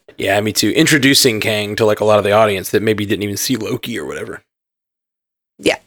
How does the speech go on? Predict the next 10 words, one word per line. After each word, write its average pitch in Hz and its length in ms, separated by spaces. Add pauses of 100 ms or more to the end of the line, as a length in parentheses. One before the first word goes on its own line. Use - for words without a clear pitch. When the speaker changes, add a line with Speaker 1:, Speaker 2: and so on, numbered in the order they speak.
(200)
Speaker 2:
I'm, 185 340
I'm 175 140
here 160 160
for - 100
that. 104 300 (460)
Speaker 1:
Yeah. 92 220 (440)
Anyway, 120 260 (460)
I, 147 80
I, 147 160
I, 147 40